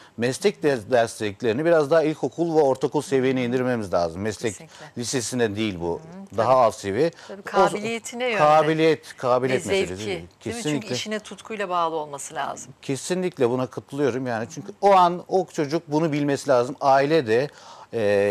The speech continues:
Speaker 1: eğitim sistemimiz de bunu desteklemesi lazım. Yoksa çocuk tek başına karar veremez. Bizim, e, biliyorsunuz Türk kültüründe dedi,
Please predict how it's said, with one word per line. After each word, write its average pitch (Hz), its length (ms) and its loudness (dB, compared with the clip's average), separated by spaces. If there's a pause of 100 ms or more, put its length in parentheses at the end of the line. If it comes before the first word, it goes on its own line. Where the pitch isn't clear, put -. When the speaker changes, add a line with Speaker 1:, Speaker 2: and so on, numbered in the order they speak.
(100)
Speaker 1:
eğitim 139 440 0
sistemimiz 143 580 -2
de 135 120 0
bunu 127 260 0
desteklemesi 101 640 -6
lazım. 87 240 -2
Yoksa 110 220 -8
çocuk 101 260 -8
tek - 200 -8
başına 107 260 -6
karar 95 340 0
veremez. 92 340 -4 (540)
Bizim, 143 340 -2
e, 123 260 -6 (200)
biliyorsunuz 107 360 -8
Türk - 200 -10
kültüründe 117 500 -4
dedi, 117 260 -6